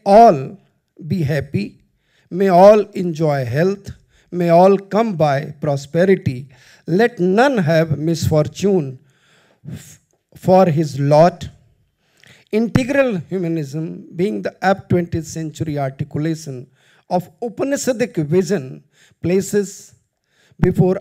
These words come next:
us the same type of dreams we aim at the progress and happiness of man, the integral man. How this integral man? He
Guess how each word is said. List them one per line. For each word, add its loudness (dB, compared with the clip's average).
us -4
the -6
same -4
type -4
of -6
dreams -4
we -12
aim -6
at -6
the -6
progress -2
and -8
happiness -4
of -6
man, -8
the -2
integral -6
man. -20
How -10
this -10
integral -14
man? -14
He -4